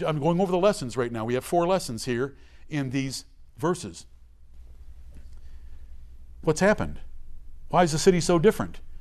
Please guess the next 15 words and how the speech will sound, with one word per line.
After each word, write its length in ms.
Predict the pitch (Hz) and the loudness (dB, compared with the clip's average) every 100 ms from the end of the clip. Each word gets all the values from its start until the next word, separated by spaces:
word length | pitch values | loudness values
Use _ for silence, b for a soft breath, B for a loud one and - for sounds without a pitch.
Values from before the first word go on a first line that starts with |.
| b b b | b b b
You're 120 | 147 | 4
not 120 | 175 | 6
as 120 | 170 | 6
happy 300 | 185 214 160 | 8 6 6
as 140 | 127 107 | 2 2
you 60 | |
used 240 | 117 113 - | 0 0 0
to 40 | |
be. 280 | 107 87 - - - - - - - - - - - - - | 0 -2 -4 -8 -10 -10 -10 -12 -10 -10 -10 -10 -12 -10 -6
Is 120 | 120 | 0
it 40 | |
a 60 | 123 | 4
problem 260 | 151 165 | 6 6
with 140 | 151 135 | 6 4
me, 320 | 170 254 | 4 4